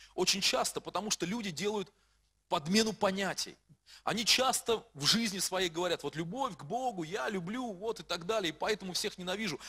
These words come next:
А Христос вот как-то подвел все под одну черту. И вот Иоанна, пятая глава, с тридцать седьмого стиха Иисус говорит, "А, и пославший меня Отец сам засвидетельствовал о мне. А вы ни голоса его никогда не слышали,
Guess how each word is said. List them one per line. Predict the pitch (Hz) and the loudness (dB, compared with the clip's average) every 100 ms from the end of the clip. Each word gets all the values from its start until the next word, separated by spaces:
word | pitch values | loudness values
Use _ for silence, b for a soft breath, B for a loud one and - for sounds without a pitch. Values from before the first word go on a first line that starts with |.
| B | B
А | 156 | -2
Христос | 214 196 320 247 | 0 0 0 0
вот | 220 - B B | -2 -6 B B
как-то | - 240 240 | 0 2 2
подвел | - 208 175 294 233 | 0 0 2 -2 -2
все | - 247 | -4 -4
под | 214 208 | 0 0
одну | 196 220 | 2 2
черту. | 214 196 165 104 B B | 2 0 -6 -10 B B
И | 139 | -2
вот | 226 - | 0 0
Иоанна, | 170 190 208 165 | 2 4 4 0
пятая | - 185 147 | 0 0 0
глава, | 135 147 185 190 B B | 2 4 4 2 B B
с | - | 0
тридцать | 226 247 - | 2 4 2
седьмого | 190 196 | 2 0
стиха | - 175 180 | 0 2 2
Иисус | 147 - 156 | 2 -2 -4
говорит, | 143 143 117 _ _ _ B B B B B | -2 -2 -2 _ _ _ B B B B B
"А, | - 160 151 139 120 107 101 - | 0 2 2 2 0 -4 -8 -8
и | |
пославший | - 208 - 285 269 233 | 0 2 4 4 6 4
меня | 196 190 185 | 4 2 2
Отец | 143 - 240 247 - - - _ _ - | 0 0 0 2 2 -2 -8 _ _ 0
сам | - 156 180 185 - | 6 8 6 4 -2
засвидетельствовал | 143 147 127 131 135 123 - 123 - | 2 2 4 2 0 -4 -4 -4 -2
о | 117 | -4
мне. | 120 98 85 _ _ _ _ - B B | -6 -8 -10 _ _ _ _ -14 B B
А | 143 | 2
вы | 196 294 | 4 2
ни | 294 | 0
голоса | 196 294 254 185 - | 0 2 2 2 2
его | 147 127 98 - | 0 0 -4 -6
никогда | 151 156 160 143 | -8 -4 0 0
не | 127 | 0
слышали, | 123 - 120 - 104 | -2 -2 -2 -4 -6